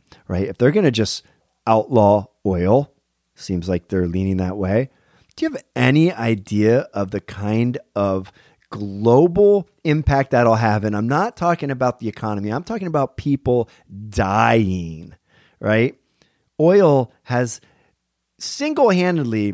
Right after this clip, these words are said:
brought more people out of poverty, and poverty kills. This is why I said before the lockdown, it's gonna create poverty, and poverty kills. Okay, oil has brought more people out of poverty than anything else in the world.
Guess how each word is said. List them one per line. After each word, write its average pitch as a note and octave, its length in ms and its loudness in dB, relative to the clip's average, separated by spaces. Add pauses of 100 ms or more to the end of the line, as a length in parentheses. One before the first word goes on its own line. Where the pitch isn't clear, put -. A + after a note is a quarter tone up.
brought C3 680 0 (300)
more D3+ 320 0
people C#3+ 500 -2
out A#2 200 0
of D#3 160 -4
poverty, B2+ 640 0
and G#2+ 120 -4
poverty D#3+ 480 -4
kills. C#3 640 0
This B2+ 100 -20
is B2 60 -16
why C3 100 0
I C3+ 40 -2
said D3+ 340 -8
before F3 200 -6
the E3+ 60 0
lockdown, F#3 440 0
it's A#2+ 100 -10
gonna B2+ 160 -8
create C3 280 -2
poverty, C#3 460 0 (180)
and G2 220 -8
poverty B2+ 680 -4 (360)
kills. E3 960 0 (960)
Okay, C#3 300 0
oil E3 320 2
has E3 160 0
brought C3+ 260 0
more D3 160 -4
people D3 220 -4
out C#3+ 120 2
of C3 60 -4
poverty C3 340 0
than A2 140 -2
anything G#2+ 280 -2
else G2+ 200 -4
in G#2 60 -8
the F#2+ 60 -6
world. E2+ 260 -6